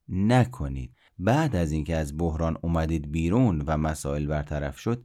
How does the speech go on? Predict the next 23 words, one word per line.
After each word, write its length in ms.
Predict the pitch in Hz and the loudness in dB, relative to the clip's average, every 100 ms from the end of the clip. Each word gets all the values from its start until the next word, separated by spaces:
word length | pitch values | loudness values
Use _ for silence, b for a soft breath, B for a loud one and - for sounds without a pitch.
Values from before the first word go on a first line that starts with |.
| _ | _
از 220 | - 82 | -6 -6
شوخی 360 | - 87 78 104 | -4 -6 -2 0
استفاده 520 | 92 - 80 78 104 | 0 -2 -4 -4 -2
بکنید 500 | 120 123 123 123 123 - b b b | -2 -2 0 0 -2 -10 b b b
تا 180 | 92 85 | -4 -2
کم 360 | - 85 82 | -2 -2 -2
کم 360 | 76 107 104 80 | -2 -2 0 0
و 100 | 78 | -2
به 120 | 76 | -2
مرور 460 | 76 78 98 113 113 | -2 -2 0 0 0
زمان 440 | 92 87 101 113 | 0 0 0 -2
شوخی 540 | 110 - 85 78 107 - | -4 -6 -4 -2 -4 -2
اثر 360 | 80 - 98 104 | -4 -4 -4 -4
خودش 460 | 98 90 92 - | -4 -4 -6 -8
رو 280 | 92 98 98 b b b b 101 | -6 -6 -6 b b b b 0
بگذاره 760 | 101 87 82 87 82 85 90 b b b | 0 0 -2 0 0 -2 -6 b b b
و 100 | 90 | 0
به 60 | |
شما 280 | 87 92 90 | 0 0 0
کمک 400 | 87 78 82 113 | 0 -2 -2 -2
بکنه 320 | 117 - 107 | -6 -4 -4
در 220 | 87 80 76 | -2 -2 -2
بحران‌ها 720 | 80 73 76 73 90 104 | -4 -4 -4 -2 -2 -4